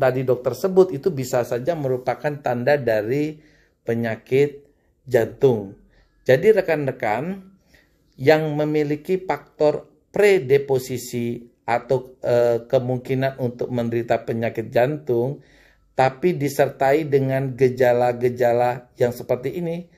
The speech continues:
segera untuk melakukan pemeriksaan ke dokter, seperti misalnya detak jantung kita merasa tidak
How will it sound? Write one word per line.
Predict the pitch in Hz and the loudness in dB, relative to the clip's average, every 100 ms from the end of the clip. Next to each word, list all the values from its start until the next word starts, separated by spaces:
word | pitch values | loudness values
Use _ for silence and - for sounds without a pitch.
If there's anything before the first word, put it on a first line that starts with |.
| _ _ | _ _
segera | - 131 185 196 | -4 4 6 4
untuk | 165 170 | 0 -2
melakukan | 151 143 143 151 147 | -2 -2 -4 -4 -4
pemeriksaan | 143 143 135 143 - | -6 -6 -6 -8 -4
ke | |
dokter, | 131 131 - 135 | 0 0 2 0
seperti | 123 131 127 147 | 0 -2 -2 -2
misalnya | 135 123 123 131 151 - - _ _ - | -2 2 2 2 -2 -4 -18 _ _ 0
detak | 123 123 135 131 123 | 0 2 0 0 2
jantung | 123 123 131 117 | 2 2 -4 -4
kita | 131 127 151 | -4 2 2
merasa | 143 127 127 139 135 | 2 0 0 -4 -4
tidak | 123 127 | -2 -2